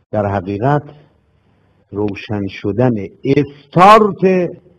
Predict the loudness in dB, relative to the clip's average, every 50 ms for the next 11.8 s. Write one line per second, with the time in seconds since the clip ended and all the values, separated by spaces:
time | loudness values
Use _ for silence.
0 | _ _ _ _ _ _ -10 -10 -8 -6 -6 -6 -6 -8 -12 -12 -14 -18 -20 -20
1 | -20 -20 _ _ _ _ _ _ _ _ _ _ _ _ _ _ _ _ _ _
2 | _ _ _ _ _ _ -4 -4 -2 -2 -2 -2 -2 0 0 0 0 -2 -4 -6
3 | -8 -10 -10 -10 -10 -10 -10 -8 -8 -10 -10 -10 -10 -12 -12 -10 -10 -10 -6 0
4 | 2 4 4 4 2 0 -6 -12 -20 -20 _ _ _ _ _ _ _ _ _ _
5 | _ _ _ _ _ _ -20 _ -20 -20 _ _ _ _ _ _ _ _ _ _
6 | _ _ _ _ _ -8 -4 -2 0 0 2 2 0 0 0 0 -2 -2 -2 -6
7 | -14 _ _ _ _ _ -10 -10 -10 -10 -10 -10 -6 -6 -6 -6 -6 -8 -8 -8
8 | -6 -4 -4 -4 -4 -4 -6 -10 -10 -12 -10 -10 -10 -8 -8 -8 -6 -4 -6 -4
9 | -2 0 2 2 2 2 0 -4 -10 -20 -20 _ _ _ _ _ _ _ _ _
10 | _ _ _ _ _ _ _ _ _ _ -18 -10 -6 -4 -2 -2 -2 -4 -4 -4
11 | -4 -4 0 4 6 8 8 8 8 6 6 6 6 6 4